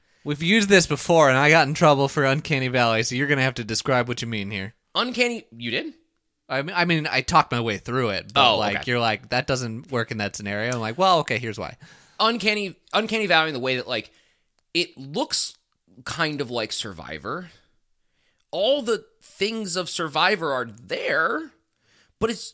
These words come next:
Speaker 2: just off. It's off, and I, I, it's, like, hard to articulate why.
Speaker 1: Hmm.
Speaker 2: The,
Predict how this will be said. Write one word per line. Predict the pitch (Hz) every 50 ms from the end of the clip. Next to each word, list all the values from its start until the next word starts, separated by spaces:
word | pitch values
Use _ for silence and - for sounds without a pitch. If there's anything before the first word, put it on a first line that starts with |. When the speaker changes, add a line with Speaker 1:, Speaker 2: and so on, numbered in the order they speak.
| _ -
Speaker 2:
just | - - 359 - - - _ _ _ _ _ _ _ _ _
off. | - 135 180 226 - - - - - - - - - _ _ _ _ _ -
It's | - 190 - -
off, | - 170 220 269 311 -
and | 311 262
I, | 208 190 147 - _ _ _ _ _ _ - -
I, | - 170 - -
it's, | 165 180 165 -
like, | 185 165 -
hard | - - 165 175 202 220 202
to | 175 220 190
articulate | 180 160 - - - 156 - - 165 165 160 147 120 -
why. | 71 80 85 - 143 - - 440 403 - _ _ _ _ _ -
Speaker 1:
Hmm. | 185 170 139 123 104 101 _ _ _ _ _ _ _ _ _ _ _ _ _ -
Speaker 2:
The, | 156 147 190 214 208 202 196 -